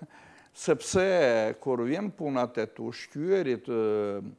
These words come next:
specialistë zooteknik që vinë këtu diskutojnë që problemet tek ne në fushën e të ushqyerit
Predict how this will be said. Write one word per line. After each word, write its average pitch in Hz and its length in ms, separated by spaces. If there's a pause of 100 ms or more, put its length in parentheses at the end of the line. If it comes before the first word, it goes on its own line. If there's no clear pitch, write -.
(280)
specialistë 131 600
zooteknik 190 560
që 120 140
vinë 117 460
këtu 143 240 (180)
diskutojnë 156 640 (460)
që 131 180
problemet 135 480
tek 127 180
ne 165 240 (720)
në 120 240
fushën 143 480
e 123 40
të 147 120
ushqyerit 170 600